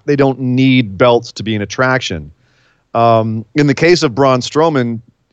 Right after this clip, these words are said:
if you have a guy who it takes four curb stomps and a pedigree to put him down, why shouldn't he be champ? There's that, that indicates to us, the viewers, anyone who's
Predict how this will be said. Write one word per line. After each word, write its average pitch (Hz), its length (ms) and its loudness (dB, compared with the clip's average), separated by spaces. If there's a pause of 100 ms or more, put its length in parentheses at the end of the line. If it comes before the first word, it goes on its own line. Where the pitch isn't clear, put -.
if 110 260 -10
you 175 160 -2
have 165 220 4
a 139 60 0
guy 120 420 0
who 120 180 -2
it 113 80 -6
takes 123 380 -2 (340)
four - 440 0
curb 147 360 -2
stomps 131 380 0
and 110 60 -2
a 104 40 -4
pedigree 143 480 0
to 110 60 0
put 135 180 0
him 120 140 0
down, 123 360 2 (580)
why 196 440 0
shouldn't 440 480 2
he 170 140 0
be 135 180 0
champ? 101 460 -4 (500)
There's 165 340 2
that, 165 220 -2 (100)
that 170 320 2
indicates 165 600 -2
to 147 140 -2
us, 143 420 2
the 120 160 -4
viewers, 120 540 0
anyone 160 300 2
who's 127 240 0